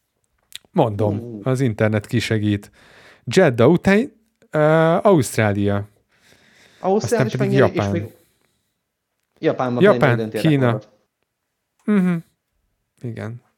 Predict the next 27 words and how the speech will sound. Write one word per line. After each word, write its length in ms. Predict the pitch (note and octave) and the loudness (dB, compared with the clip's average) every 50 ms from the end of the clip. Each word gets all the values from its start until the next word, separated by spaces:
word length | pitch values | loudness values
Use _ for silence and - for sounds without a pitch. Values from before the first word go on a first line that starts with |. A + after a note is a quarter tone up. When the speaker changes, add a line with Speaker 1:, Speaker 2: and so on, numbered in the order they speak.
| - - | -18 -10
Speaker 1:
És 80 | - - | -6 -4
Speaker 2:
Igen, 120 | A#3+ - | -2 2
Speaker 1:
akkor 160 | G#3+ F#3+ F3 | 2 4 6
a 60 | A3 | 6
Speaker 2:
igen, 160 | A3 G3 G3 E3+ | 6 6 4 4
Speaker 1:
Honda 0 | |
Speaker 2:
mert 120 | D#3+ - | 4 4
Jap-, 80 | G3 G3 | 4 4
Speaker 1:
hazai 180 | - C3 D#3+ G3 | 4 4 4 4
Speaker 2:
Japán 260 | G#3 G3+ G3+ F#3 - | 4 6 4 4 4
most 160 | - D3+ - | 2 2 0
Speaker 1:
pályáján 200 | - F3+ F3+ E3 | 0 0 2 2
Speaker 2:
helyet 120 | C#3+ G2+ - | 0 0 0
Speaker 1:
lesz 100 | E3 C#3 | -2 -2
a 40 | C#3 | 0
Speaker 2:
cserélt, 220 | C3+ C3 - G#2+ | 0 -2 -2 -4
Speaker 1:
megdöntő. 380 | A#2 B2 A#2+ - - - C3+ - - | -8 -12 -14 -14 -16 -18 -18 -12 -6
Speaker 2:
ö, 220 | D3+ D3+ C#3+ C#3+ | -4 -4 -2 -2
Jap-, 280 | C#3+ E3+ F3+ F3 - - - | 0 -2 -2 -4 -6 -6 -2
Japán 320 | D#3 D#3+ D#3+ E3 D#3 C#3 | -2 0 0 0 -2 -2
helyet 240 | D3 D3+ C#3+ C3+ B2 | -2 -2 -2 -2 -4
cserélt 260 | - C#3+ B2+ B2 A#2+ | -4 -4 -4 -2 -2
Bakuval. 600 | B2+ C3 C3 - B2+ G#2+ G#2 F#2 F2 A#2+ B2 _ _ _ _ _ _ _ _ _ _ _ _ _ | -4 -6 -6 -6 -8 -10 -10 -10 -12 -14 -18 _ _ _ _ _ _ _ _ _ _ _ _ _
Speaker 1:
Igen, 260 | - D3+ B2 B2+ B2 | -6 -4 -2 -2 0
átkerült 500 | B2 A#2+ G#2+ - - A2 G#2+ G#2 G2+ - | 0 -2 -4 -4 -6 -6 -6 -6 -4 -4
áprilisra. 760 | G#2+ G#2 G2 - - G#2+ G2+ G2+ G2 - - - G#2 G2+ G2 - _ _ _ _ _ _ _ _ _ _ _ _ - | -4 -6 -6 -8 -8 -8 -8 -8 -8 -10 -10 -10 -8 -10 -10 -12 _ _ _ _ _ _ _ _ _ _ _ _ -14
Speaker 2:
Igen. 320 | A#2 B2 A#2+ A2 A2 A#2+ | -10 -8 -8 -8 -10 -12